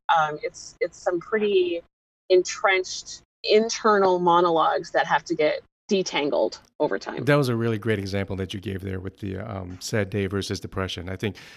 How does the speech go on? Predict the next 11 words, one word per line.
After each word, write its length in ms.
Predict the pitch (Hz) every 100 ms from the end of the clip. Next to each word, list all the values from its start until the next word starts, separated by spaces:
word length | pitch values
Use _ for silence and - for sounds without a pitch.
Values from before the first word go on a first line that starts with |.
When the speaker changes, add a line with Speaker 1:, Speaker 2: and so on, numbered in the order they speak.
| - -
Speaker 2:
I 40 |
think 200 | 123 113
that, 280 | 123 120 143
that 220 | 135 139
illustrates, 720 | 139 131 - - 104 95 - 113
um, 400 | 101 92 90 101
what 180 | 104
you're 200 | 117 104
talking 340 | 92 107 95 95
about, 360 | 92 90 -
uh, 260 | 95 90